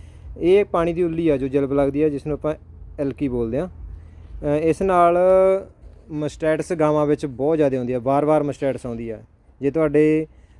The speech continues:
ਪਾਣੀ ਵਿੱਚ ਜਲਬ ਲੱਗਦੀ ਆ, ਕਿੰਨੇ ਮਰਜ਼ੀ ਦਵਾਈਆਂ ਦੇ ਲਓ ਤੁਸੀਂ mastitis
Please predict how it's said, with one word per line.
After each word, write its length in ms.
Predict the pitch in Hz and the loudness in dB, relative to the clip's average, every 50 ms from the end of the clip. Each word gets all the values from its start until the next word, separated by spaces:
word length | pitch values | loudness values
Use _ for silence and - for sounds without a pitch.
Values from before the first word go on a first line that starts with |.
| _ _ | _ _
ਪਾਣੀ 280 | - 139 139 143 147 147 | -6 -4 -2 -2 0 0
ਵਿੱਚ 220 | 143 147 139 - | 0 -2 -2 -2
ਜਲਬ 260 | 139 135 139 135 131 139 | -2 -2 -2 0 0 0
ਲੱਗਦੀ 340 | 139 135 131 131 127 143 | 0 -2 -2 -2 -2 -2
ਆ, 100 | 151 151 | -2 -2
ਕਿੰਨੇ 240 | 147 151 147 151 156 | -2 -4 -4 -4 -2
ਮਰਜ਼ੀ 260 | 151 143 135 120 123 | -2 -2 -2 -2 -4
ਦਵਾਈਆਂ 300 | 127 127 131 131 131 131 | -4 -4 -4 -2 -2 -4
ਦੇ 100 | 123 127 | -4 -4
ਲਓ 120 | 120 123 123 | -4 -6 -6
ਤੁਸੀਂ 200 | 120 120 - 135 | -6 -6 -6 -4
mastitis 380 | 131 120 - - 131 127 120 | -6 -6 -4 -4 -4 -4 -4